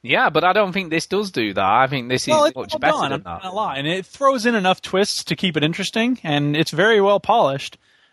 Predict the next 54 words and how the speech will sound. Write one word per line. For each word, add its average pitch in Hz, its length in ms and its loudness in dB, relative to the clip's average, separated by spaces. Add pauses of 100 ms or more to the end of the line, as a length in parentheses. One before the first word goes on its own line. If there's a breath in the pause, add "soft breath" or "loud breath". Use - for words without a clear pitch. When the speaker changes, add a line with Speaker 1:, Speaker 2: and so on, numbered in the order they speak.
(120)
Speaker 2:
Uh, 131 520 -2 (360)
but 147 140 2
Speaker 1:
I 147 100 2
mean, 120 260 -4
it, 135 100 2
it 120 60 0
looks 147 320 0
great. 156 380 2
It 95 220 -6
plays 139 560 0 (200)
really 135 300 0
Speaker 2:
Yeah. 247 140 4
Speaker 1:
well. 131 220 2 (180 loud breath)
I 147 100 2
like 254 120 4
Speaker 2:
Yeah. 254 40 0
Speaker 1:
the 214 80 0
fact 196 240 2
that 165 140 -2
you're 156 100 -4
breaking 151 540 0
words 165 360 0
up. 113 120 -6
I 127 80 2
thought 147 160 -4
that 151 160 2
was 127 140 -6
just 107 220 -10
kinda 98 280 0
cool 107 260 -2
in 104 100 0
itself. 139 480 0
Speaker 2:
Yeah. 285 80 -4 (580 soft breath)
Speaker 1:
And 151 240 0
then 156 140 2
it 135 120 2
had, 156 260 0
like, 131 340 2
stuff 156 220 -6
hidden 143 280 -4
in 131 120 -8
the 127 80 -6
words, 139 380 0
and 117 80 -6
if 107 100 -8
you 107 80 -2
hit 127 200 -2
that 127 300 0
block, 135 200 0
you 120 100 -4
got 113 120 2
a 110 40 2
bonus 127 480 0
level. 123 480 0